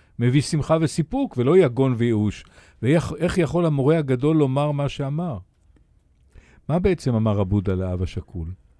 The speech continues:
הוא אמר, "זה מה שמתקיים עכשיו. ברגע זה ממש, אבא. פצע, כאב, סבל, יגון וייאוש, זה מה שאתה חש. ככה זה עכשיו.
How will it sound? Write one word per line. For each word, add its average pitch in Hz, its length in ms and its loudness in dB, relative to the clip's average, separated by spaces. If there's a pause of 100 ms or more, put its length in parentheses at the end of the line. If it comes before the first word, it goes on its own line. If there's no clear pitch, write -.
(640)
הוא 117 140 -4
אמר, 113 160 0
"זה 107 260 -2
מה 139 120 -2
שמתקיים 107 640 -4
עכשיו. 90 260 -14 (560)
ברגע 131 540 2
זה 120 200 2
ממש, 113 540 -2
אבא. 85 340 -10 (520)
פצע, 139 460 0
כאב, 123 540 -4
סבל, 123 540 -4
יגון 113 440 -2
וייאוש, 117 560 -4 (360)
זה 110 260 -2
מה 147 140 -2
שאתה 135 320 -6
חש. 107 360 -8
ככה 180 380 -2
זה 113 200 -4
עכשיו. 92 320 -14